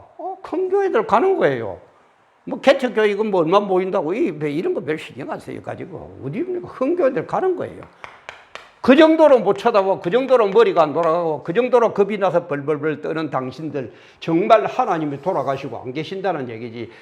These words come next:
하나님이 여러분과 함께 한다면은 하나님이 어떤 분인데? 역사를 주관하시고 심판하실 분이고 전지전능한 분이시고 무소부재하신 분이고,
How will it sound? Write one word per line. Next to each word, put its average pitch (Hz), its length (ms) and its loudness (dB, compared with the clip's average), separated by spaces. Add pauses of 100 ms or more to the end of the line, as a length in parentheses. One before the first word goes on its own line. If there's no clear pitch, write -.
하나님이 196 600 4
여러분과 165 480 4
함께 135 340 -4
한다면은 123 580 -6
하나님이 165 460 0
어떤 269 300 -4
분인데? 104 420 -10 (920)
역사를 214 480 6
주관하시고 175 540 0
심판하실 175 720 0
분이고 165 320 -4
전지전능한 175 760 -2
분이시고 165 540 -2 (140)
무소부재하신 185 880 2
분이고, 175 580 0